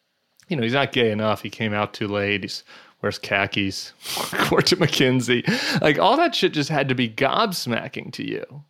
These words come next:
right? Or was it even possible to, was there just so much noise it was hard to process? Like, what, what were you thinking about all that from people that were more on your quote unquote side?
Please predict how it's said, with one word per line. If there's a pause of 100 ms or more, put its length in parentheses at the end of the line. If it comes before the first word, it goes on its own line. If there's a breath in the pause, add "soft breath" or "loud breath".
right?
Or
was
it
even
possible
to, (280 loud breath)
was
there
just
so
much
noise
it
was
hard
to
process?
Like,
what,
what
were
you
thinking
about
all
that
from
people
that
were
more (360 loud breath)
on
your
quote
unquote
side?